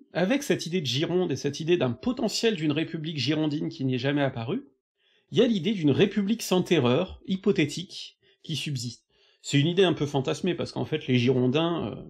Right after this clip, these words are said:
ceux qu'on appelle Girondins, en tout cas rétrospectivement, il y en avait plusieurs qui auraient pas craché sur l'idée d'envoyer leurs ennemis à la guillotine, hein. Quand ils ont mis Marat en accusation, c'était pas pour lui faire des bisous.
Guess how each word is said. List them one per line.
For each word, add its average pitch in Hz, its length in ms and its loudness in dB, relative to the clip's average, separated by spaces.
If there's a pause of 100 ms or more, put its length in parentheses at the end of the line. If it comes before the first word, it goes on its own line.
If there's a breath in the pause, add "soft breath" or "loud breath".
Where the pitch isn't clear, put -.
ceux - 220 0
qu'on 127 200 0
appelle 147 340 2
Girondins, 131 400 0
en 131 80 2
tout 135 100 -8
cas 135 160 -2
rétrospectivement, 127 840 -4 (380 soft breath)
il 127 60 0
y 120 40 4
en - 20 6
avait 131 180 6
plusieurs 135 440 0
qui - 140 -4
auraient 123 220 4
pas 147 100 2
craché 135 340 -2
sur 143 200 -4
l'idée 127 240 -2
d'envoyer 123 340 -2
leurs 120 220 0
ennemis 139 260 2
à 123 60 2
la 127 100 2
guillotine, 123 560 -2
hein. 113 140 -4
Quand 120 240 -8
ils 120 120 -6
ont 123 80 -2
mis 123 140 0
Marat 123 300 0
en 127 120 0
accusation, 131 680 -4 (260 loud breath)
c'était - 260 -10
pas 143 120 -2
pour 139 180 -2
lui 127 80 0
faire 139 160 0
des 127 100 0
bisous. 139 360 -4